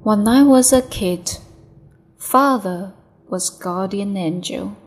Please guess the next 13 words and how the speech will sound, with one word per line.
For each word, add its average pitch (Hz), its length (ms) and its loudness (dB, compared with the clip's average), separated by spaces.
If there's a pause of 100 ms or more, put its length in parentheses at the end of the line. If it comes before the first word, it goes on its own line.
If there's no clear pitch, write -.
(1080)
Tall 214 400 -2
and 233 220 0
strong, 180 680 -4 (300)
he 180 200 -14
kept - 760 -12
the - 60 -10
family 180 760 -4 (180)
out 180 380 -6
of 190 180 -4
harm's 180 600 -4
way. 180 340 -4 (1300)
Mother 214 560 2 (460)
assisted 180 760 -4